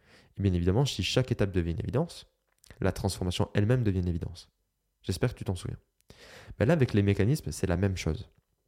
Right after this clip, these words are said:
C'est le même raisonnement, la même approche. Sauf qu'on va encore plus pousser l'aspect no-brainer. On va encore plus pousser l'irrésistibilité de chaque étape pour rendre encore plus irrésistible la transformation. On va pousser encore d'un cran,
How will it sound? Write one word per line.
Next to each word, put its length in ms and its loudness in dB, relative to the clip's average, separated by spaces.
C'est 180 0
le 80 4
même 220 4
raisonnement, 480 2
la 140 4
même 200 2
approche. 480 -6
Sauf 240 0
qu'on 140 2
va 200 4
encore 420 0
plus 360 0
pousser 560 -2
l'aspect 360 0
no-brainer. 360 0
On 60 0
va 140 6
encore 320 -2
plus 180 -2
pousser 300 -4
l'irrésistibilité 800 0
de 120 0
chaque 300 -4
étape 300 -2
pour 180 0
rendre 280 2
encore 360 0
plus 360 0
irrésistible 680 0
la 140 0
transformation. 560 -2
On 80 4
va 120 4
pousser 440 -2
encore 360 0
d'un 140 4
cran, 380 -6